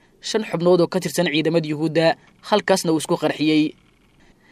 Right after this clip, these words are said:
Intaasi waxay ahaayeen weeraradii ugu cuslaa ee ka dhacay marinka Gaza tan iyo bilowgii bishan ilaa dhammaadka sanadkii hore ee labada kun afar iyo labaatanka.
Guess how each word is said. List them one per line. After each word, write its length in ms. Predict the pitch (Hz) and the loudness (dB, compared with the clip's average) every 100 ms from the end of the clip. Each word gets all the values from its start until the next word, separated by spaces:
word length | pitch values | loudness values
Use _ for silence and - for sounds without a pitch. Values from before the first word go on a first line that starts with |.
| _ _ 220 | _ _ -8
Intaasi 380 | 233 202 196 | -2 0 4
waxay 360 | 202 208 180 165 | 4 4 2 2
ahaayeen 300 | 156 160 170 | 2 0 2
weeraradii 420 | 165 160 175 165 | 2 2 2 2
ugu 160 | 160 160 | 0 -2
cuslaa 220 | 143 160 | -4 -2
ee 60 | 147 | 0
ka 120 | 160 | 0
dhacay 180 | 160 139 | 2 2
marinka 320 | 156 160 151 147 | 0 -2 -2 -4
Gaza 420 | 147 139 156 156 _ _ | -4 -2 -2 -2 _ _
tan 160 | - 196 | -2 2
iyo 120 | 175 | 2
bilowgii 420 | 170 185 165 156 | 6 6 6 0
bishan 420 | 156 170 170 165 - - | -4 -2 0 -2 -2 -4
ilaa 260 | 156 156 | 0 0
dhammaadka 420 | 156 165 160 - 156 | 0 0 0 -2 -4
sanadkii 420 | 180 160 - 160 | -2 -4 -4 -4
hore 200 | 156 160 | 0 2
ee 40 | |
labada 280 | 151 160 156 | 2 2 0
kun 220 | - 165 | -4 -4
afar 160 | 170 160 | -4 0
iyo 80 | 151 | 0
labaatanka. 640 | 143 139 151 139 143 139 | 0 -2 -4 -6 -4 -4